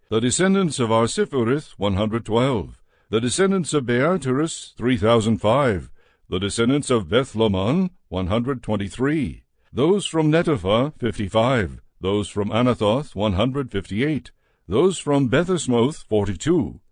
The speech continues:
Those from Kiriatharim, twenty-five. Those from Kephira and Beeroth, seven hundred forty-three.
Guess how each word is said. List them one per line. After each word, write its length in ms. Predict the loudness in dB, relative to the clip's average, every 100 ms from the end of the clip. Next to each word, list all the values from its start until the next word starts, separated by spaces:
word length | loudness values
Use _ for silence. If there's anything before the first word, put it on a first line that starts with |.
| _
Those 300 | -4 -2 -2
from 240 | -2 -2 0
Kiriatharim, 960 | 0 2 2 2 0 0 2 2 0 -4 _ _
twenty-five. 840 | -6 -2 -2 2 2 2 0 -6 -18 _ _ -2
Those 320 | 0 0 -2
from 320 | 0 0 0 -4 -8
Kephira 760 | -6 0 2 4 2 0 -2 0
and 220 | 0 2
Beeroth, 640 | 2 2 2 0 -2 -8 _ _
seven 320 | -6 -2 0
hundred 320 | 2 0 -2
forty-three. 920 | -2 -2 -2 -4 -2 -2 -2 -6 -14